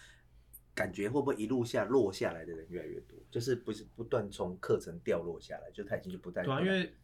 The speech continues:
Speaker 2: 背单字书其实就很累啊。
Speaker 1: 那你觉得这个有没有助长他们掉入手机世界这件事？
Speaker 2: 助长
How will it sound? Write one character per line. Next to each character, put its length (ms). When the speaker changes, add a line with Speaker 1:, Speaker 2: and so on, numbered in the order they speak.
Speaker 2:
背 120
单 160
字 120
书 120
其 160
实 140
就 300
很 280
累 140
啊。 280
Speaker 1:
那 100
你 100
觉 80
得 80
这 80
个 140
有 60
没 100
有 60
助 200
长 180
他 120
们 200
掉 180
入 200
手 240
机 180
世 220
界 260
这 60
件 240
事？ 160
Speaker 2:
助 240
长 120